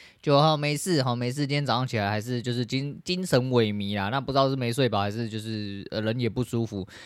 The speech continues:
昨天是早上就把他带去看医生，变成说，反正我现在就抱持一个想法吼，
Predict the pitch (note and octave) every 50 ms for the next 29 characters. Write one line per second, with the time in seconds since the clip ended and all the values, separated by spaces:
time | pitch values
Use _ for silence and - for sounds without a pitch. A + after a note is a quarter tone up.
0 | - - - - D3 D3+ D#3+ E3 E3+ F3 D3 C3 B2+ C#3 D3 C#3+ B2+ A#2+ A#2+ B2+
1 | C3+ B2+ A#2+ C3 - - B2+ A#2 A#2+ A#2 A2+ A#2 A#2+ A#2 A#2+ B2+ C3 A#2+ A#2+ A#2
2 | A2+ G#2+ A2+ A2+ A2 G#2+ G#2 A2 A#2+ A2+ A2 A#2+ F3 G#3+ G3+ D#3+ C3 C3+ D#3 E3
3 | E3+ E3+ F3 E3+ - E3+ C#3 B2 - C3 C3 B2+ A#2+ B2 G#2+ A#2 A2+ G#2 F#2+ F#2+
4 | G#2 F#2+ F#2 F#2+